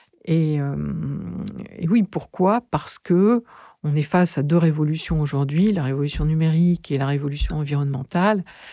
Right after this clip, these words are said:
et que ça va structurer, je pense, euh, notre société, euh, pour, euh, pour les années à venir. Et c'est aussi pour ça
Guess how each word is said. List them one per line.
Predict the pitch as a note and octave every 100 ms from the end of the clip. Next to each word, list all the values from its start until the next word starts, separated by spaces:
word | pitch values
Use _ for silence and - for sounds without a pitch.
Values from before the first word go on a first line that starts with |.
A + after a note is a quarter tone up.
| -
et | D#3+
que | -
ça | D3 D3
va | C#3+ F3+
structurer, | - - - G3 - D#3+ D#3 F#3+
je | G3 C#3+
pense, | - F3 F#3+ -
euh, | C#3+ C#3+
notre | D3 D#3 D#3
société, | C#3+ D#3+ - D3+ - F#3 A3 A3+ _ _ - - - - -
euh, | C#3+ C3+
pour, | - E3 D#3+
euh, | C#3+ C3+
pour | C#3+ D3+
les | D3 C#3
années | C#3+ D3
à | E3
venir. | G3 G#3+ E3+ - - - -
Et |
c'est | D3+ E3+
aussi | E3 - F3
pour | - D#3 -
ça | - - B3